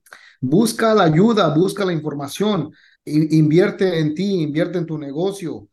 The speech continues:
Es lo que yo miro que tú estás haciendo. A veces decimos, o nosotros decíamos, teníamos una idea, teníamos una, una meta, pero como dicen, si no tienes un, un plan,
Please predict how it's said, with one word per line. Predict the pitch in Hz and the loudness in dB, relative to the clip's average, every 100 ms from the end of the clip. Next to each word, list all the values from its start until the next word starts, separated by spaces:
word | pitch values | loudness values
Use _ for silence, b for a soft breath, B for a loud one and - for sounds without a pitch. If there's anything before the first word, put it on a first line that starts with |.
| _ _ - | _ _ -4
Es | 175 | 0
lo | 196 196 | 0 0
que | 170 | 0
yo | 175 | 0
miro | 185 175 | -2 -4
que | 151 | -8
tú | 170 | -8
estás | 165 165 156 | -8 -8 -10
haciendo. | - 185 202 170 123 b b b | -10 -8 -6 -6 -8 b b b
A | 135 | -6
veces | 190 220 | -6 -4
decimos, | 185 170 214 208 165 - _ _ _ _ | -6 -2 -2 -2 -6 -14 _ _ _ _
o | 131 151 | -8 -4
nosotros | 170 202 | -4 -4
decíamos, | 156 165 214 151 - _ | -4 -4 -4 -6 -12 _
teníamos | 139 156 175 170 | -8 -6 -6 -4
una | 185 165 | -2 0
idea, | 160 196 135 - _ _ _ | 2 0 -2 -12 _ _ _
teníamos | 135 143 165 160 | -10 -6 -4 -2
una, | 175 175 170 147 139 | -2 -2 -4 -6 -4
una | 165 156 | -4 0
meta, | 180 202 143 - _ _ _ _ _ _ _ _ | 0 -2 -8 -12 _ _ _ _ _ _ _ _
pero | - 160 160 151 147 | 0 2 2 0 -2
como | 147 151 | -4 -2
dicen, | 208 196 151 | -2 -4 -6
si | 156 | -4
no | 165 170 | -4 -2
tienes | 190 196 180 196 | -2 -2 -6 -8
un, | 202 | -6
un | 190 190 | -6 -6
plan, | 165 190 254 240 | -4 -2 -4 -8